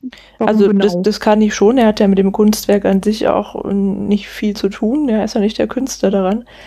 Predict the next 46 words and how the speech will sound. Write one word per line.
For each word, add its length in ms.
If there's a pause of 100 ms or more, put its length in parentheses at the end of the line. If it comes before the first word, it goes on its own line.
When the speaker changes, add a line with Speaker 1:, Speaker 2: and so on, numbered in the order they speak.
(320)
Speaker 2:
Aber 400
ich 160
möchte 680 (240)
diesen 280
Menschen 400
einfach 320
nicht 180
unterstützen. 800 (840)
Speaker 1:
Hm. 380 (120)
Speaker 2:
Ähm, 680
und 420
also 220
sicher 300
ist 160
es 80
was 160
anderes, 440
wenn 140
ich 80
jetzt 200
eine 100
D 160
V 180
D 220
guck, 400
die 100
sowieso 440
bei 140
uns 180
im 120
Regal 460
steht, 500 (140)
ja, 260
oder 260 (100)
Speaker 1:
Hm. 360 (720)
Speaker 2:
weiß 160
nicht, 140
bei 80
Büchereien 580
wäre 120
das 100
dann 220
vielleicht 280
ähnlich, 340
weil 100
da, 140